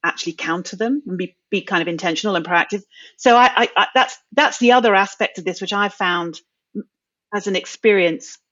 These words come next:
fabulous because it, because I, again, I learned so much. And by the way, I made some great new friends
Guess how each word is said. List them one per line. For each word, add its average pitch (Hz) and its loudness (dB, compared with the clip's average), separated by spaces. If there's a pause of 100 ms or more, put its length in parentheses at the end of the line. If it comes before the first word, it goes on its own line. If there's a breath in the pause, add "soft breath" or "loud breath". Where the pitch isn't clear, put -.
(100)
fabulous 196 -2 (340)
because 220 0
it, 147 -4
because 233 -4
I, 240 2 (100)
again, 247 0
I 175 -2
learned 247 0
so 247 -6
much. - -6
And 240 -2
by 269 2
the 269 0
way, 196 2
I - -2
made 240 0
some 233 -2
great 254 2
new 220 0
friends 269 -6